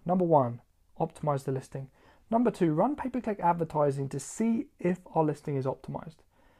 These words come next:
If you can't make sales with pay-per-click advertising, there's something wrong with your listing. So go back and tweak it till you make sales. Once you've got a few sales with pay-per-click advertising, then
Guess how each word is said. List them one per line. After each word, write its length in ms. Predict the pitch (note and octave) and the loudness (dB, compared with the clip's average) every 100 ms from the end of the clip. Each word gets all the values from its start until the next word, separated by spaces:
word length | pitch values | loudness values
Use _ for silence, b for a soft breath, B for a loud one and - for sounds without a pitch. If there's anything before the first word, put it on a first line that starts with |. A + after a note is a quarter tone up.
| b b b b | b b b b
If 100 | E3+ | -4
you 80 | G3+ | 6
can't 240 | G#3+ - | 6 6
make 180 | F3+ F#3 | 0 0
sales 320 | - E3+ D#3+ | 4 6 4
with 100 | D3 | 0
pay-per-click 380 | E3 D#3 D3 C#3+ | 0 0 0 0
advertising, 720 | D3 D3 C3+ C3+ B2 B2 C3+ _ _ _ _ | 0 0 -2 0 0 -4 -10 _ _ _ _
there's 100 | D3+ | 2
something 240 | E3+ D#3+ | 2 4
wrong 180 | D3 C#3+ | 0 -2
with 100 | D3+ | 0
your 100 | E3 | 2
listing. 320 | G3+ G#3 B2+ | 2 2 -8
So 120 | C3 C#3 | -10 2
go 140 | D3 | 2
back 200 | D3 - | 2 -2
and 100 | E3+ | -4
tweak 280 | - A#3 - | 0 0 4
it 180 | D3+ - b b b b _ _ _ _ _ _ | 2 2 b b b b _ _ _ _ _ _
till 140 | - | -6
you 100 | D3 | -4
make 180 | C3 B2+ | -4 -6
sales. 400 | - D3 - - _ _ _ _ _ _ _ _ _ _ _ _ _ - | -10 -10 -10 -18 _ _ _ _ _ _ _ _ _ _ _ _ _ -2
Once 200 | F3 F#3+ | -2 0
you've 100 | G3+ | 2
got 120 | G3+ | 0
a 20 | |
few 160 | - F3 | 0 -6
sales 360 | E3 F3+ F3+ | 2 4 4
with 100 | D#3+ | 2
pay-per-click 380 | D#3+ E3+ E3 D#3+ - | -2 -2 -2 -6 -4
advertising, 720 | D#3+ D#3+ D#3+ D3+ D3 D3 C#3 | -4 0 0 0 0 -4 -2
then 380 | D3 F3 D#3 | 2 2 0